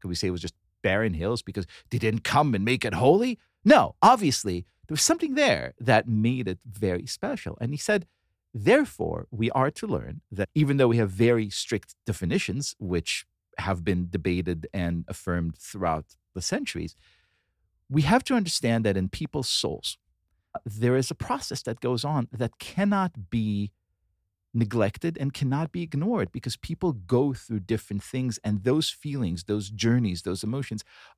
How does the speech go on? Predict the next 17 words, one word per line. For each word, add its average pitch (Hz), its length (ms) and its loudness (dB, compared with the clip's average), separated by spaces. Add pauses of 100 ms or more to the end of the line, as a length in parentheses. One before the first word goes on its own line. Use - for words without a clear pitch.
are 156 160 6
supremely 151 1000 -2
meaningful, 95 540 -4 (340)
even 208 300 6
if 151 100 -2
they 135 140 2
don't 131 300 2
correspond 101 680 0 (240)
to - 100 -4
whatever 110 440 0
the 95 80 -4
strict - 320 -4
letter 92 240 2
of 85 140 -2
the 90 100 -2
law 76 240 -4
says," - 320 -10